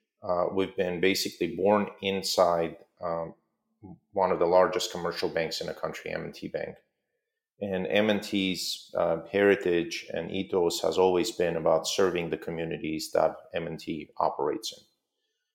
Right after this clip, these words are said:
So for us, um, attorneys, particularly solo and small attorney firms that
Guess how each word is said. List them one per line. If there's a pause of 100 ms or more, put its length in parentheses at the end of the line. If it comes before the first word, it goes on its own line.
So
for
us,
um, (120)
attorneys,
particularly
solo
and
small
attorney
firms
that